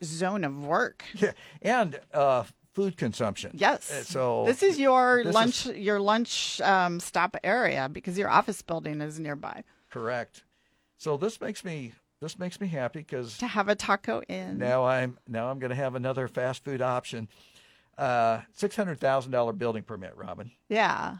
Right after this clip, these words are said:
Speaker 1: yeah. So between Dairy Queen and Sam's. Um, Li-, Sid Dillon currently sells Buick, Hyundai, and Nissan vehicles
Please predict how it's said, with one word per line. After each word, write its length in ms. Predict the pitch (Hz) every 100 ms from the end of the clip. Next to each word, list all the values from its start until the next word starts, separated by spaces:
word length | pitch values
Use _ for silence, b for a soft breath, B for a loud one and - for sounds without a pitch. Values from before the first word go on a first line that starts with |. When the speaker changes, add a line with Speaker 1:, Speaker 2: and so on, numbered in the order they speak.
| -
Speaker 1:
yeah. 240 | 196 185
So 200 | 165 208 175
between 420 | 196 - 220 196
Dairy 220 | 185 185
Queen 240 | - 196
and 140 | 180 185
Sam's. 440 | - - - - B B B B -
Um, 800 | 208 220 208 202 196 196 214 - - _
Li-, 180 | 190 220 220
Sid 320 | - 359 349
Dillon 500 | 262 370 185 220 254
currently 460 | 226 220 180 214 214
sells 400 | 220 196 190 190
Buick, 460 | 214 285 311 277
Hyundai, 560 | - 226 226 220 226 220
and 380 | 170 180 180 180
Nissan 540 | 190 190 190 180 175
vehicles 520 | 170 170 165 220 226